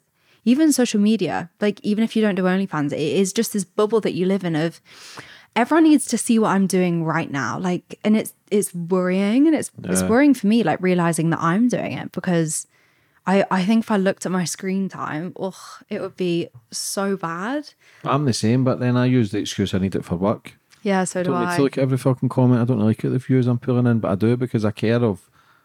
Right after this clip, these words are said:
Speaker 2: how I'm perceived as well. And,
Speaker 1: Yeah.
Speaker 2: and no matter what I say, no matter how, "Oh, I've working on ego," I've got pure ego. I'm a control freak, man. I need, I'm,
Speaker 1: Yeah.
Speaker 2: I'm a leader, man. I,
Speaker 1: Yeah,
Speaker 2: I,
Speaker 1: but
Speaker 2: I'm
Speaker 1: it's, it's the whole thing of
Speaker 2: Yeah.
Speaker 1: every single human. I don't care who you are. You, you,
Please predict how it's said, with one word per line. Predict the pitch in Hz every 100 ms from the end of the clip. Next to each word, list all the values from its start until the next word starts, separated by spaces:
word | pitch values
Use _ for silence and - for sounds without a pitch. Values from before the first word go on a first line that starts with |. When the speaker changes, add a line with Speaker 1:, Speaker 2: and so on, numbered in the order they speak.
| _ _
Speaker 2:
how | - 113
I'm | 107
perceived | - 101 - 104 98 104
as | 87
well. | 92 107
And, | 117
Speaker 1:
Yeah. | 185 180
Speaker 2:
and | 104
no | 113
matter | 120 101
what | 90 98 85
I |
say, | - 110
no | 104
matter | 110 101 87
how, |
"Oh, | 95 98 95 98 98 95
I've | 87 - - - _
working | 101 104 104
on | 101 98
ego," | 101 98 101
I've | 101
got | - 123 -
pure | - 123
ego. | 123 143 151 139 - _ -
I'm | 113
a | 151
control | 131 - 92
freak, | 87 - 101
man. | 104
I | 113
need, | 131 127
I'm, | - 110
Speaker 1:
Yeah. | 120
Speaker 2:
I'm | 110
a | 120
leader, | 95 98 131
man. | 127 127
I, | 117 101 90
Speaker 1:
Yeah, |
Speaker 2:
I, | -
Speaker 1:
but | 302
Speaker 2:
I'm | 285
Speaker 1:
it's, | - -
it's | 262
the | -
whole | 240 - 254
thing | 247 269
of | 262
Speaker 2:
Yeah. | 104 104
Speaker 1:
every | - 254
single | 226 226 202
human. | - 277 226 180
I | 175
don't | 202
care | 196 196
who | 254
you | 277 196
are. | 190 269
You, | 202 202 -
you, | 185 226